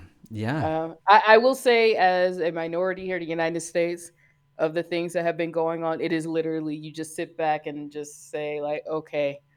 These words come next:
Speaker 2: something's about to fall apart. I just don't know exactly where."
Speaker 1: Mm.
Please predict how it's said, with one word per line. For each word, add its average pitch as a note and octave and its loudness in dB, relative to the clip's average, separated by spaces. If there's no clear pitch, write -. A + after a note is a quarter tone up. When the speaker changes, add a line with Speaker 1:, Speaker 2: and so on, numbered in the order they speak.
Speaker 2:
something's A3 2
about E3 2
to D#3 -14
fall E3 2
apart. E3 2
I D#3+ 0
just D#3+ -4
don't D#3+ 0
know D3+ 0
exactly D3 -4
where." C3+ -2
Speaker 1:
Mm. G2 -4